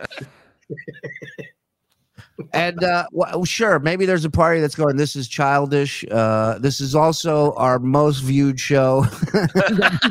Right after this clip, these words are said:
the network. And, uh, it turns out John has rubbed a lot of people the wrong way, present company excluded. We all, we all have a personal stake in this, but that being said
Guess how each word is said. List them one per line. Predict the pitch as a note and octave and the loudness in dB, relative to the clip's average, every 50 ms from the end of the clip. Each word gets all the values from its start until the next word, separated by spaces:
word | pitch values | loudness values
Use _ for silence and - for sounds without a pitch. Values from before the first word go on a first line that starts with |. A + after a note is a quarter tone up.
| - - A#3 G#3+ G3+ F#3+ F#3+ A3 | -2 0 0 0 2 0 0 0
the | G3+ F3+ F3 F3 F3 | 0 0 0 0 -2
network. | F3 F3 F3+ - C#3+ F3 E3+ D3+ D#3+ - - - F#3+ G3+ G3 F#3+ F#3 F3+ E3+ D3 - | -4 -6 -6 -4 -2 -2 -2 -2 -4 -6 -6 -2 0 0 2 2 0 0 -2 -2 -2
And, | - C#3+ D3+ C#3+ C#3+ C#3 C3+ C3+ C3 C#3+ | 0 0 2 2 2 0 0 0 2 2
uh, | C#3 C#3 C#3 C#3 C#3+ C#3+ | 4 4 4 2 0 -2
it | C#3+ C#3+ | -4 -4
turns | - E3+ F3+ F#3 F3 G3+ | -4 -4 -2 0 0 0
out | G3 G3 D#3 C#3 C3+ B2+ | 0 0 0 -2 -6 -4
John | A#2 C3 C#3+ C#3 D3+ D#3 | -2 0 2 2 2 2
has | E3 D#3 C3 | 2 0 2
rubbed | C3+ C3+ C#3+ D3 D3 C#3+ C#3+ | 2 4 4 4 2 2 0
a | |
lot | C#3 C3+ C3 B2+ C3+ C#3+ | 0 2 2 2 0 0
of | C#3 | -2
people | - D3 C#3+ C#3 C#3 C#3 C3+ | -2 -2 -2 -2 0 0 0
the | B2+ A#2 | 0 2
wrong | A#2 A#2 A#2 B2 B2 A#2+ A#2 | 2 2 2 2 0 0 -2
way, | A2 A2 G#2+ G#2 G#2 G#2+ A#2 | 0 0 0 0 0 -2 -4
present | - - - D3 D3+ D#3+ D3+ F#3 F#3 F3 | -4 0 2 2 2 2 -2 -6 -8 -4
company | - F#3 F3+ E3+ D#3+ - E3+ E3 E3 D#3+ | -2 0 0 0 0 -2 -2 0 0 -2
excluded. | D3 - - - - C#3 B2+ A#2 A2 G#2 A2 A#2+ B2+ | -2 -6 -12 -6 -2 0 2 2 2 2 0 0 0
We | B2 B2 A#2+ B2 | -2 -2 0 2
all, | C3 D3 E3 E3+ E3+ - _ _ _ _ _ _ _ _ | 2 2 2 2 0 -4 _ _ _ _ _ _ _ _
we | A2 B2+ C#3 | 0 2 2
all | D#3 F3 | 2 2
have | F3+ F#3+ F#3+ F#3+ | 0 0 -2 -4
a | F#3 | -4
personal | - - G3 G#3 A3+ - - A#3 A3+ G#3+ | -2 0 0 0 0 0 -2 -4 -4 -4
stake | F#3+ - - - F3 E3 D#3 - | -4 -4 -4 -2 -2 -2 -2 -2
in | D3 C3 B2 | -2 0 2
this, | A#2+ B2+ C3 - | 0 0 -2 -4
but | D3 D3 G3 A#3 C#4 B3+ A#3+ B3+ - _ _ _ _ _ _ _ _ - | -2 0 2 2 4 2 0 -2 -6 _ _ _ _ _ _ _ _ -2
that | B2+ B2+ C3+ C3 | 0 0 0 0
being | E3+ E3+ F3 F3 | 0 -2 -2 -2
said | D#3+ - G3+ A#3 G#3+ F#3+ F#3 | -4 -2 -2 0 0 -2 -2